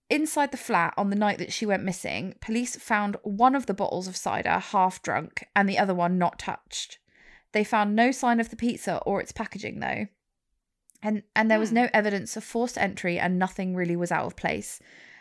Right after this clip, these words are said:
Speaker 1: um, which suggested that there hadn't been a struggle. This
Speaker 2: Yeah.
Speaker 1: also suggested that Joanna knew the person she answered the door to or didn't feel threatened by them.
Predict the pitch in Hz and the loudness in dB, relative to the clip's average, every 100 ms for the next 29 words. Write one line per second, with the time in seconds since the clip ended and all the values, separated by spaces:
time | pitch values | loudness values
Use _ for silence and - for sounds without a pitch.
0 | - 190 175 170 170 - 190 - 180 175 | -4 2 2 2 -2 -6 -6 -6 -4 -6
1 | - 175 - - 175 180 175 156 180 - | -4 -6 -6 -6 -4 -4 -6 -6 -6 -6
2 | 160 156 92 123 - _ - - - - | -8 -8 -8 -10 -14 _ -20 -20 -20 -20
3 | _ - 208 170 254 262 185 180 180 175 | _ -2 -2 -2 -4 -2 -4 -4 -6 -6
4 | - 175 - 196 185 185 180 196 247 214 | -6 -8 -6 -2 0 0 2 4 4 4
5 | 190 170 170 170 - 180 170 185 185 175 | 0 -2 -4 -8 -4 -2 -2 -4 -6 0
6 | 202 202 - 156 151 170 170 170 - 160 | 0 0 -2 -2 -2 -2 -2 -4 -4 -6
7 | 160 175 - 165 - - - 196 | -4 -6 -6 -6 -4 -4 -6 -8